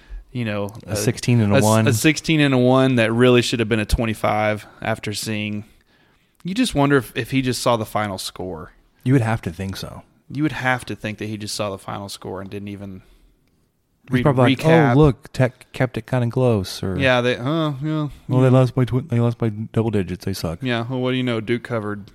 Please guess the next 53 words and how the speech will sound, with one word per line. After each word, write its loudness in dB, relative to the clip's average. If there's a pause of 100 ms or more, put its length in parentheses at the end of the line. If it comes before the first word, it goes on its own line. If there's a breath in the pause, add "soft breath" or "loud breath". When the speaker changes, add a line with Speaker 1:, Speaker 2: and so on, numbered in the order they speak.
(120)
Speaker 1:
That's -10
what, -10
that 0
was -4
expected. -8
So -12 (100)
Speaker 2:
Zion 2
Williamson 0
led -2
the, -2 (440)
led -2
all 0
scorers, -6 (1000 soft breath)
or -8
whatever -6
Speaker 1:
That's -4
Speaker 2:
it -8
was. -4
Speaker 1:
not -6
true. -12 (460 soft breath)
Speaker 2:
Well, -10 (340)
Speaker 1:
I -12
don't -10
think -10
he. -12 (100)
No, -6
Speaker 2:
he, -2
Speaker 1:
no. -2
Speaker 2:
he, 0
Speaker 1:
Culver 2
Speaker 2:
he, 0
Speaker 1:
did. -8 (120)
Speaker 2:
well, -2 (640 soft breath)
he -4
led -2
Duke -10 (180)
Speaker 1:
Oh, 0
Speaker 2:
scoring. -8
Speaker 1:
yeah, -6 (100)
he -10
led -8
Duke -10 (180)
in -4
Speaker 2:
Excuse -2
me -10
Speaker 1:
scoring. -4
Speaker 2:
for -4
not -4
being -6
specific -6
Speaker 1:
That's -2
Speaker 2:
enough. -2
Speaker 1:
right. -4